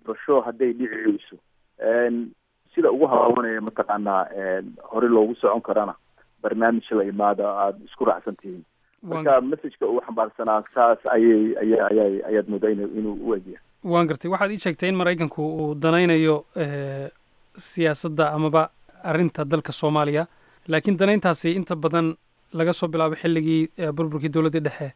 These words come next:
Speaker 2: waxay ku salaysnayd in dhibaatada ka jirta uu gacan dheer oo ka fog, eh, macnaha isaga dhulkiisa iyo dhulka saaxiibadiis inuu Soomaalida ku hayo waxa la yidhahdo containment policy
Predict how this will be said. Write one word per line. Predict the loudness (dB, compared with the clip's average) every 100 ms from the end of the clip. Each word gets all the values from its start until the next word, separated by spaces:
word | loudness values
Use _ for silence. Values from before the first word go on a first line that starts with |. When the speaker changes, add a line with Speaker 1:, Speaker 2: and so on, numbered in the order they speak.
| _
Speaker 2:
waxay | -6 -4
ku | -4
salaysnayd | 0 2 2 2 2 2 -2 -18 -20 _ _
in | 0 2 2 -4 _ _ _
dhibaatada | 0 2 2 0 -2
ka | -2
jirta | -2 -6 -2 0 0 -2 _ _ -12
uu | -12 -8
gacan | -8 -4 -2 -4 -10 _ _ _ _
dheer | 2 4 4
oo | 0 -4
ka | -2 -2
fog, | -2 -4 _ -8
eh, | -6 -4 -4 -4
macnaha | -2 0
isaga | 0 0
dhulkiisa | 0 -2 -2 2
iyo | 2
dhulka | 0 -6 -8
saaxiibadiis | -8 -4 -2 0 0 -2 -8 _ _ _ _ _
inuu | -4
Soomaalida | 0 2 2 2
ku | 0
hayo | 2 2
waxa | 2 0
la |
yidhahdo | 0 -2
containment | -2 -4 0 2 2 0
policy | -2 -2 -4 -10